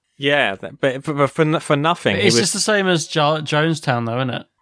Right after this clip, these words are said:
Speaker 1: Yeah, I guess so. But he, he was a preacher. He
Speaker 2: 'Cause
Speaker 1: was
Speaker 2: Jonestown
Speaker 1: saying
Speaker 2: didn't
Speaker 1: stuff.
Speaker 2: sound that bad from the outside.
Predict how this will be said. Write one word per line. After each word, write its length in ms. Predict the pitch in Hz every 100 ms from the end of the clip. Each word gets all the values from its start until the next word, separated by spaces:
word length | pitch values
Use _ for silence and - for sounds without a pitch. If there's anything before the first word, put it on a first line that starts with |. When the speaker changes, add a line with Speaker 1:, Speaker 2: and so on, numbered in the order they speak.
| _
Speaker 1:
Yeah, 260 | - 226 240
I 60 | 180
guess 240 | 175 196
so. 280 | - 143 117
But 120 | 117
he, 180 | 147 175
he 120 | 156
was 140 | 220 160
a 40 |
preacher. 520 | - 160 196 - 120
He 100 | 110
Speaker 2:
'Cause 80 | 143
Speaker 1:
was 80 | 139
Speaker 2:
Jonestown 100 | 180 185
Speaker 1:
saying 100 | 170 151 165
Speaker 2:
didn't 100 | 147
Speaker 1:
stuff. 80 | 98
Speaker 2:
sound 200 | 98 139
that 160 | 143 151
bad 240 | 139 127
from 160 | - 131
the 80 | 123
outside. 540 | 123 - 123 120 131